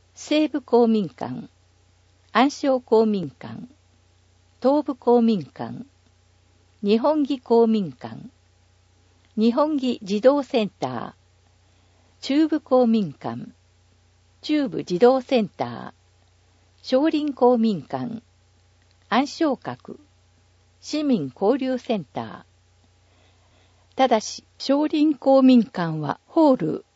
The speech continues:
音楽室のみ利用できます。半ページ大の写真が一枚あります。写真。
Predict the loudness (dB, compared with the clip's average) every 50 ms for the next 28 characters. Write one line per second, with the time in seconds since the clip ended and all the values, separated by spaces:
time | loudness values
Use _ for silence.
0 | _ 4 4 4 4 4 0 0 0 -2 -6 -6 -6 -2 0 2 4 4 4 2
1 | 0 -4 -8 -8 -6 0 4 4 6 4 4 2 -2 -4 -6 -6 -6 -6 -6 -8
2 | -12 -18 -20 -20 _ _ _ _ _ _ _ _ _ _ _ _ _ _ _ _
3 | _ _ _ _ _ _ _ _ _ _ -2 0 0 0 0 0 2 2 2 2
4 | 0 2 2 4 4 4 4 4 2 0 -4 -2 2 4 4 4 4 4 2 0
5 | -2 0 2 2 4 4 4 2 2 0 -2 -4 -6 -8 -8 -10 -12 -18 -20 -20
6 | _ _ _ _ _ _ _ _ _ _ _ _ _ _ -4 -2 0 0 0 0
7 | 0 2 2 2 2 0 -6